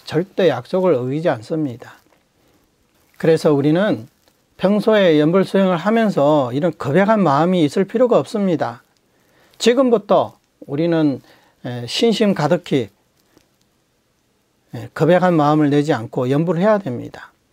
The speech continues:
사실 임종도, 임종할 때 어떻게 되냐, 그, 그게 신경 쓸 필요도 없어요. 임종이란 뭡니까? 지금 당장 내 숨이 멎으면, 멈추면 지금이 바로 임종이 아니겠어요?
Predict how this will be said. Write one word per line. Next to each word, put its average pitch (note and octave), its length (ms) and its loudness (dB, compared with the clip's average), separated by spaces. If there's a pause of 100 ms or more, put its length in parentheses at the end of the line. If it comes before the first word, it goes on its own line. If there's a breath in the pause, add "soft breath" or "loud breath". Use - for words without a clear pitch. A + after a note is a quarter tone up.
(680 soft breath)
사실 A3+ 300 2
임종도, E3 1200 2
임종할 G#3 400 -2
때 E3 80 0
어떻게 E3+ 300 -4
되냐, C#3+ 320 -2
그, A#3 380 0 (220)
그게 A3+ 260 0
신경 A#3+ 360 0
쓸 A#3 200 0
필요도 A#3 320 -2
없어요. F3+ 500 -4
임종이란 A3+ 580 2
뭡니까? C3 580 -6 (380 soft breath)
지금 B3+ 280 2
당장 F3 840 0 (280 soft breath)
내 D#3 120 2
숨이 A3 280 2
멎으면, E3 560 2
멈추면 D3 760 -2
지금이 B3 380 0
바로 F3+ 180 0
임종이 F3+ 380 -2
아니겠어요? D3 680 -4